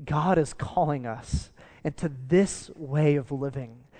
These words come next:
And that might not fit your political party. Can I just tell you, it doesn't fit any political party. It's transcendently from Scripture. And God is saying that when I return,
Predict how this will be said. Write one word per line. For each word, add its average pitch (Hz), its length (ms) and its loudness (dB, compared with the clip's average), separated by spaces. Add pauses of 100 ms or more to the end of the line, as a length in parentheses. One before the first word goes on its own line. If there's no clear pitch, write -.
(120)
And 170 120 2
that 175 180 6
might 202 200 2
not 190 220 2
fit 180 260 2
your 170 220 0
political 165 520 0
party. 143 480 -2
Can 165 140 -4
I 175 60 2
just 170 200 -8
tell 175 120 -2
you, 156 100 0
it 156 40 -6
doesn't 175 240 -4
fit - 280 -4
any 190 220 0
political 147 460 -4
party. 131 440 -6 (220)
It's - 200 -2
transcendently 180 880 -2
from 165 360 -4
Scripture. 131 720 -8 (220)
And 147 160 -6
God 151 240 6
is 185 100 0
saying 156 380 -2
that 147 160 -2
when 208 400 6
I 220 260 10
return, 185 680 2